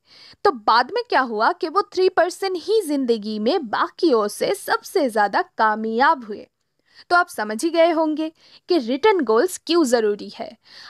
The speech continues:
अपने दिमाग पे भरोसा मत करो, ये सब भूल जाता है। जो आपने गोल सेट किया है, वो अभी किसी पेज पे लिख लो, इससे आपको बहुत फ़ायदा होगा। तो दोस्तों, ये पांच पॉइंट फॉलो करने के बाद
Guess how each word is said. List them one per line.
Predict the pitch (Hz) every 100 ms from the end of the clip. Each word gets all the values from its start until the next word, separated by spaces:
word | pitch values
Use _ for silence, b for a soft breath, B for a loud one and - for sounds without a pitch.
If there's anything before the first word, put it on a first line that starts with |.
| B
अपने | 339 415 466 311
दिमाग | 254 285 359 -
पे | 415
भरोसा | 381 359 370 392
मत | 262 220 -
करो, | - 202 - _ _ _ -
ये | 262 277 240 330 _ -
सब | - - 247 247
भूल | 247 254
जाता | 214 208 196 190
है। | 220 247 - B B B B
जो | 214 226 392 453
आपने | 269 214 - 233
गोल | 277 214 247 285
सेट | - 339 - -
किया | 233 226
है, | 294 285 208 269 b b 240
वो | 339 - -
अभी | 330 359 415
किसी | 415 330 302
पेज | 240 220 -
पे | 240
लिख | 214 -
लो, | 214 - _ _ _ _ -
इससे | 381 - 453 262
आपको | 220 - - 294 440 _ 220 190
बहुत | 233 226 269 247
फ़ायदा | - 220 208
होगा। | 214 214 214 - - _ _ _ _ _ _ _ _
तो | 415
दोस्तों, | 415 440 480
ये | 330 226 254
पांच | 349 381 381
पॉइंट | - 370 359
फॉलो | 269 247
करने | 262 285 262
के | 320
बाद | 214 214 254